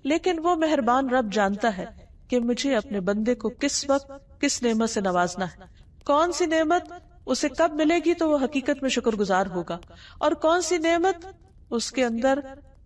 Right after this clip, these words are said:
फर्माबरदारी की बजाय नाफरमानी भी ला सकती है। इसलिए वो अपने बंदे को कुछ चीजों से रोक कर रखता है, और इस रोकने में ही बंदे के लिए फायदा और भलाई होती है।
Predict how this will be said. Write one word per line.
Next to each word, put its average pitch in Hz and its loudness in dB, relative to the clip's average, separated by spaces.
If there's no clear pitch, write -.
फर्माबरदारी 208 2
की 240 -4
बजाय 233 0
नाफरमानी 196 -2
भी 247 -2
ला 196 -2
सकती 180 -6
है। - -12
इसलिए 226 0
वो 214 2
अपने 202 0
बंदे 196 0
को 202 -2
कुछ 202 -8
चीजों 208 -2
से 226 -2
रोक 262 0
कर 269 0
रखता 220 -4
है, 170 -8
और 330 4
इस 339 0
रोकने 302 0
में 349 0
ही 392 0
बंदे 330 0
के 320 -4
लिए 302 0
फायदा 233 0
और 220 -2
भलाई 196 0
होती 190 -4
है। 175 -14